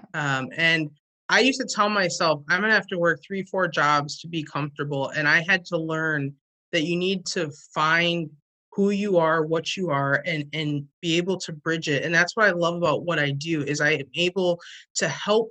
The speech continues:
people to, whether they are, have college debt, credit card debt, whether they need to plan, secure their, their financial home,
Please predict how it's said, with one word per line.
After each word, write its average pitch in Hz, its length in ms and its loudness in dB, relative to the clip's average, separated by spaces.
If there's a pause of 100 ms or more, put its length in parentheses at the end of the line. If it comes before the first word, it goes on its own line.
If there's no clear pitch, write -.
people 143 680 -4 (340)
to, 156 420 0 (120)
whether 180 380 2
they 160 300 4
are, 143 480 -2 (440)
have 165 300 0
college 233 540 2
debt, 220 420 6
credit 220 420 4
card 208 300 4
debt, 196 460 4 (200)
whether 185 160 2
they 175 120 4
need 180 160 2
to 160 100 0
plan, 185 560 2
secure 190 520 0 (360)
their, 156 300 2
their 165 120 -4
financial 160 560 0
home, 175 320 -2